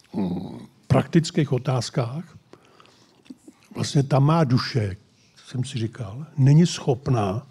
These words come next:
překonat, jo, to vědomí toho prostoru X, Y, Z, jo, pouze jenom varianty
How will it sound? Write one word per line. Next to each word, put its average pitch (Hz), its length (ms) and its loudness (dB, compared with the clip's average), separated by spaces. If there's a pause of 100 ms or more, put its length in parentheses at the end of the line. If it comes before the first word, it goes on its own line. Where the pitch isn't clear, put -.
(800)
překonat, 156 720 4 (1200)
jo, 151 140 6
to 165 180 4
vědomí 156 760 6
toho 151 600 2 (2500)
prostoru 156 880 2 (1080)
X, 139 320 -4
Y, 147 540 2
Z, 127 320 6 (1300)
jo, 131 200 4
pouze 151 460 8
jenom 165 340 8
varianty 160 1080 6